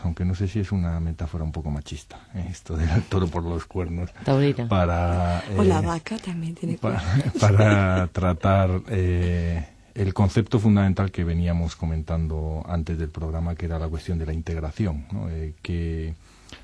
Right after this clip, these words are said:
Speaker 1: eh, un poco la, la toma de distancia o las reticencias que parece que tú, Elena, estabas comentando que tenías en relación con el concepto.
Speaker 2: Sí, yo quisiera comentar que, sobre el concepto de integración,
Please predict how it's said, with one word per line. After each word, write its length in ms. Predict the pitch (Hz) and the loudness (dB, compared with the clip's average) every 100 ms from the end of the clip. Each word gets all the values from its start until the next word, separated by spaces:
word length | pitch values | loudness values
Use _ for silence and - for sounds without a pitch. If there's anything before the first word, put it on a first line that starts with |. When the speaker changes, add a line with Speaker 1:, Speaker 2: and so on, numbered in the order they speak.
| - - | -20 -14
Speaker 1:
eh, 140 | 92 - | -12 -6
un 140 | 101 | -4
poco 320 | 87 90 95 90 | -2 0 0 2
la, 160 | 87 | 2
la 160 | 92 90 | 0 0
toma 240 | 101 98 | 2 2
de 80 | 92 | 2
distancia 560 | 90 78 107 104 101 92 | -2 -2 0 2 2 0
o 40 | |
las 160 | 82 80 | -2 -4
reticencias 640 | 82 87 - 95 - 95 | -4 -4 -2 -2 -2 -4
que 160 | - 87 | -2 -6
parece 500 | - 87 87 - 90 | -2 -2 -2 -4 -4
que 840 | 92 87 82 82 82 80 80 80 78 | -2 -2 -2 -2 -2 -4 -4 -6 -8
tú, 340 | - 87 85 85 | -6 -4 -2 -2
Elena, 240 | 82 82 | -2 -2
estabas 300 | 82 - 80 | -2 -6 -6
comentando 460 | 82 76 73 90 85 | -4 -4 -2 -2 -2
que 80 | 76 | -6
tenías 480 | 76 80 82 76 80 | -6 -4 -4 -6 -6
en 120 | 80 | -8
relación 300 | 78 80 80 | -6 -6 -6
con 140 | 78 | -6
el 40 | 80 | -6
concepto. 640 | 80 - 117 - 82 73 - - - _ _ - - - - - - - - - | -8 -6 -8 -6 -8 -10 -14 -20 -20 _ _ -20 -20 -20 -20 -20 -20 -20 -20 -18
Speaker 2:
Sí, 300 | - - 151 | -6 4 4
yo 120 | 127 | 4
quisiera 300 | 135 165 160 | 0 2 2
comentar 420 | 151 143 143 165 165 | 2 2 2 2 0
que, 160 | - - | -8 -8
sobre 220 | - 127 | -2 0
el 60 | |
concepto 340 | 131 123 139 151 | 0 -2 2 4
de 60 | |
integración, 640 | 139 147 131 127 156 156 | 4 2 2 2 4 4